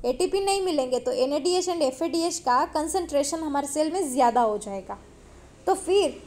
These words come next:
ये जो एनएडीएच and एफ़एडीएच का concentration ज़्यादा है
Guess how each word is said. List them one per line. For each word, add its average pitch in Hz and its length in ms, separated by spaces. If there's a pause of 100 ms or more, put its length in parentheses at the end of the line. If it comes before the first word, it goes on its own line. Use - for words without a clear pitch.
(180)
ये 320 280
जो 381 120
एनएडीएच 339 640
and 330 200
एफ़एडीएच 294 580
का 285 220
concentration 302 1000
ज़्यादा 311 420
है 254 340